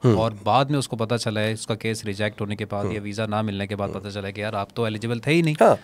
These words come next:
Speaker 2: जैसे
Speaker 1: वो दो ही
Speaker 2: आप,
Speaker 1: दो,
Speaker 2: आप,
Speaker 1: हाँ।
Speaker 2: आप जैसे किसी
Speaker 1: हाँ।
Speaker 2: कंसल्टेंट के पास आता है, आपको वो केस अपना दिखाते हैं,
Speaker 1: हम्म।
Speaker 2: आप उसको बताते हैं कि सर आप तो एलिजिबल थे ही नहीं,
Speaker 1: हाँ।
Speaker 2: ये तो जिसने
Speaker 1: ऐसा
Speaker 2: आपके साथ किया है,
Speaker 1: ऐसा होता
Speaker 2: basically
Speaker 1: है
Speaker 2: गलत
Speaker 1: बहुत
Speaker 2: किया
Speaker 1: जगह।
Speaker 2: है। वो
Speaker 1: देखिए,
Speaker 2: उसके पास क्या
Speaker 1: रिफ्यूजल
Speaker 2: ऑप्शंस
Speaker 1: होते
Speaker 2: हैं?
Speaker 1: हैं, हमारे पास भी होते हैं।
Speaker 2: हम्म।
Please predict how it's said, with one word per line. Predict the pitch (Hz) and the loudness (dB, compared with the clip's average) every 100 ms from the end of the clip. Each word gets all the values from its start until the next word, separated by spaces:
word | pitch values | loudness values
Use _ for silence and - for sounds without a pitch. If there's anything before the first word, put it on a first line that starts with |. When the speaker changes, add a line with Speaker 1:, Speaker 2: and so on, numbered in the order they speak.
| - - - - | -8 -20 -20 -4
Speaker 2:
जैसे | - 247 | 6 8
Speaker 1:
वो | |
दो | 190 | 10
ही | 262 | 10
Speaker 2:
आप, | 226 | 8
Speaker 1:
दो, | 175 | 8
Speaker 2:
आप, | 160 175 | 8 8
Speaker 1:
हाँ। | 151 | 8
Speaker 2:
आप | 156 | 8
जैसे | 165 170 | 6 2
किसी | 156 147 | 0 0
Speaker 1:
हाँ। | 151 | 2
Speaker 2:
कंसल्टेंट | 120 135 127 | 2 2 2
के | 131 | 2
पास | 123 | 4
आता | 117 113 | 2 2
है, | 117 | 2
आपको | 113 127 | 2 0
वो | 123 | -4
केस | 117 123 113 | -2 -2 -2
अपना | 110 113 | -4 -4
दिखाते | 107 104 | -2 -2
हैं, | 90 | -2
Speaker 1:
हम्म। | 110 | -2
Speaker 2:
आप | 110 | -4
उसको | - 110 | -6 -6
बताते | 104 101 | -4 -4
हैं | 107 | -4
कि | 113 | -8
सर | 139 139 | -6 -6
आप | 127 | -4
तो | 131 | -4
एलिजिबल | 123 123 127 | -2 -4 -2
थे | 135 | 0
ही | 139 | 0
नहीं, | 131 - | 0 -2
Speaker 1:
हाँ। | 87 - - | -6 -6 -6
Speaker 2:
ये | 120 120 | -2 0
तो | 131 127 117 104 | 4 4 2 0
जिसने | 117 - | -4 2
Speaker 1:
ऐसा | 131 | 4
Speaker 2:
आपके | 117 | 4
साथ | 131 127 | 4 0
किया | 120 131 | 0 0
है, | 131 | 4
Speaker 1:
ऐसा | 139 180 | 6 8
होता | 202 139 | 10 10
Speaker 2:
basically | 127 | 8
Speaker 1:
है | 131 | 6
Speaker 2:
गलत | 110 | 6
Speaker 1:
बहुत | |
Speaker 2:
किया | 95 | 2
Speaker 1:
जगह। | - - - | 0 -12 -12
Speaker 2:
है। | 135 | 2
वो | 160 | 8
Speaker 1:
देखिए, | - | 10
Speaker 2:
उसके | 262 | 12
पास | 214 214 | 10 10
क्या | |
Speaker 1:
रिफ्यूजल | 160 175 208 | 12 12 12
Speaker 2:
ऑप्शंस | 226 | 10
Speaker 1:
होते | 139 165 | 8 8
Speaker 2:
हैं? | 127 | 10
Speaker 1:
हैं, | |
हमारे | 117 190 | 12 10
पास | 190 123 | 10 6
भी | 101 | 2
होते | 82 - | -2 -2
हैं। | 73 - | -8 -6
Speaker 2:
हम्म। | 107 | -6